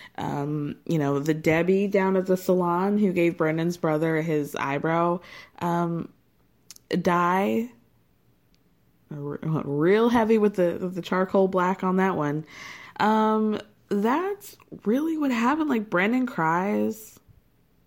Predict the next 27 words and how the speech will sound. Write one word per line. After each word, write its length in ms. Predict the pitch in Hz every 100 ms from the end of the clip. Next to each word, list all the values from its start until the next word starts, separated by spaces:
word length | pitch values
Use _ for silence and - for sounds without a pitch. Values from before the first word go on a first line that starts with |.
| _ _
<laughs> 720 | - - - - - - - -
He's 160 | 262
like, 200 | 277 277
"You 60 | -
know, 120 | -
meeting 320 | 311 339 302
my 160 | 294 277
family 460 | 277 262 269 269 247
makes 260 | 247 240
it, 240 | 247 - -
you 120 | 247
know, 280 | 226 226 247 - _ _ _
makes 240 | 247 254 254
it 80 | 233
really 340 | 233 269 269
real 300 | 240 262 285
for 140 | 277
me. 420 | 240 233 214 208 - _ _ _ _ _ _ _ _ _ _ _ -
And 240 | 247 247 277
she 100 | 269
met 180 | 277 285
my 320 | 277 262 254
brother, 480 | 269 277 294 294 240
and 560 | 147 - - 247 247 254
it 20 |
sounds, 420 | 359 269 277 277
like, 140 | 277